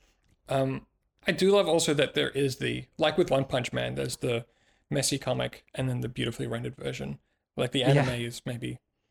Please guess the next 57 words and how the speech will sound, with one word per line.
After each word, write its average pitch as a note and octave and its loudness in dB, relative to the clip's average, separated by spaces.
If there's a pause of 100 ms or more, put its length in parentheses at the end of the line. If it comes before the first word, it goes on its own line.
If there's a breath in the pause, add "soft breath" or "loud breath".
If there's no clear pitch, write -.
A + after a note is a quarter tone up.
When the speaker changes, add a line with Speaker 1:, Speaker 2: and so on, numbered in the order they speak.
(200)
Speaker 1:
like, C3 -4 (140)
the - -6
best, - 0
some - 0
of D#3 2
the D3+ 0
best D3 -2
animation G3 2
in E3+ -2
the D#3+ 2
past, D#3+ 0 (200)
like, D3 0
decade. D3+ 2 (220)
Speaker 2:
Yeah, F3+ 8
so - 2
Speaker 1:
From F3 10
Speaker 2:
I, F3 8
I D#3 6
read D3 8
Speaker 1:
maybe D#3 8
Speaker 2:
about B2+ 8
Speaker 1:
anywhere? D3 4
Speaker 2:
that. A#2+ 2 (360)
Yeah, C3+ 8
he's C3+ 6
got, D3+ 6
like, D3 4
the C#3+ 4
original C3 6
webcomic B2 4
version A#2 0
and, A#2 0
yeah, A#2+ 0
the B2+ -4 (540)
much C3 4
more B2+ 6
detailed A#2 2
Yusuke A#2 -4
Murata A#2 -4
version. A2+ -6
And A#2 -2
then, A2+ 0
yeah, D3+ 8
I've C#3+ 8
seen D3 6
those C#3 6
first B2+ 2
couple C3 -2
episodes A#2+ -2
of A#2+ 0
One A2+ 0
Punch A#2+ -6
Man, A#2 -2
and A#2 0
they A2+ 0
are A2 -2
kinda A2+ -2